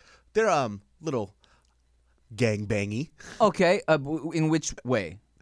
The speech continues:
Speaker 1: You know which way, not the one that you like.
Speaker 2: <laughs> Okay.
Speaker 1: <laughs> You know? <laughs> And so there was one night where, don't know who invited these people or how they heard about this, how, 'cause it, it was just people that we knew.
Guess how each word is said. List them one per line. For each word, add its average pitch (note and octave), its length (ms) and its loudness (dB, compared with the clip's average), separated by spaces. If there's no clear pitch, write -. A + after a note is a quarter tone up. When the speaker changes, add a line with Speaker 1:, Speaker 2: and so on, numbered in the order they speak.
Speaker 1:
You E3+ 160 2
know F3+ 160 4
which D3 240 2
way, B2+ 180 4
not C#3+ 280 2
the - 80 4
one C#3+ 160 4
that D#3 140 0
you D3+ 120 4
like. A#2+ 240 4
Speaker 2:
<laughs> - 0 -
Okay. G3+ 840 4
Speaker 1:
<laughs> G#3+ 80 -8
You B3 200 2
know? - 240 4
<laughs> E4+ 160 0
And C#3 120 2
so C3 320 4
there A2+ 120 2
was A#2 180 2
one E3+ 260 2
night G#2 260 0
where, G2 380 -2
don't D#3 220 0
know A3 120 2
who G#3+ 500 -8
invited C3+ 420 -2
these D3 180 -8
people D3 400 -6
or G#2+ 80 -2
how B2 220 0
they B2 100 -6
heard A#2+ 220 -6
about G#2+ 260 -6
this, G2 140 -8
how, A#2 100 -8
'cause B2 220 -10
it, C#3+ 160 -6
it C#3+ 80 -2
was D3+ 180 -6
just C3+ 240 -6
people C3 280 -12
that G#2 180 -6
we G2 100 -10
knew. G2 180 -10